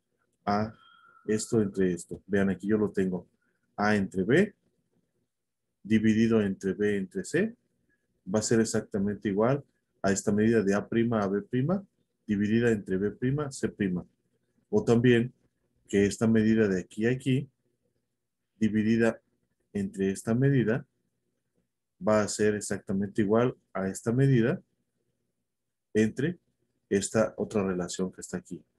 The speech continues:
Para que quede mucho más claro, puse otra, pero con valores aquí. Vean ustedes,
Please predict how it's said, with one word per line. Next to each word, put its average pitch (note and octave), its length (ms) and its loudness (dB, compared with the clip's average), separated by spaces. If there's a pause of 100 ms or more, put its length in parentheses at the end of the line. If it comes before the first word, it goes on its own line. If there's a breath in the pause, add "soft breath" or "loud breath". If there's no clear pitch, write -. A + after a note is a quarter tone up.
(480)
Para G#2+ 180 4
que G2 140 -8
quede A#2 260 4
mucho G2+ 300 -2
más G2 200 -2
claro, A#2+ 400 2 (600)
puse A2+ 240 0
otra, A2 500 0
pero G#2 300 -2
con G#2 180 -4
valores C#3 720 0 (400)
aquí. - 340 -12 (560)
Vean G#2 280 -2
ustedes, B2+ 560 -2